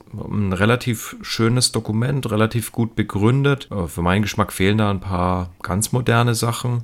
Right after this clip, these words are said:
aber prinzipiell ist das eine solide Sache. Oder auch die technische Spezifikation zur elliptischen Kurvenkryptographie ist auch schön. Ich habe auch gesehen, es gibt ein Dokument, das spezifiziert den sicheren Umgang von R F I D,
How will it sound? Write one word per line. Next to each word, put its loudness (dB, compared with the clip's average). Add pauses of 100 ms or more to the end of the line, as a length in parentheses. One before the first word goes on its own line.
aber 2
prinzipiell -2
ist -2
das -2
eine 0
solide -2
Sache. -2
Oder -2
auch -4
die 0
technische -2
Spezifikation -4
zur -2
elliptischen -4
Kurvenkryptographie 0
ist -4
auch -2
schön. 0
Ich -6
habe -2
auch -2
gesehen, 0
es -4
gibt -4
ein -4
Dokument, 0
das -4
spezifiziert -2
den -2
sicheren 0
Umgang 0
von -2
R -2
F -6
I -2
D, -2